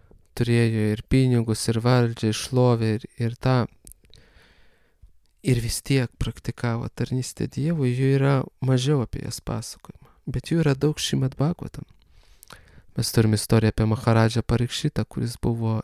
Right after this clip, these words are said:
imperatorius pasaulio. Tarsi jis nebu-, ne, nebuvo to pasaulio, ko jis neturėtų. Pradedant daiktais, baigiant moterim.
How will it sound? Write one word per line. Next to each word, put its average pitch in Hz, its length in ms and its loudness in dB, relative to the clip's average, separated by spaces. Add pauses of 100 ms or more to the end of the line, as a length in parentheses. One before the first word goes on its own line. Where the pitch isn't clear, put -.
(120)
imperatorius 123 960 0
pasaulio. 98 600 -2 (100)
Tarsi - 240 -6
jis 117 240 -2
nebu-, 123 300 2
ne, 135 180 4
nebuvo 139 480 6
to 143 320 4
pasaulio, 143 580 4
ko 123 200 0
jis - 160 -2
neturėtų. - 580 -4 (2000)
Pradedant 127 720 4 (2250)
daiktais, 131 680 4
baigiant 131 480 2
moterim. 120 480 -2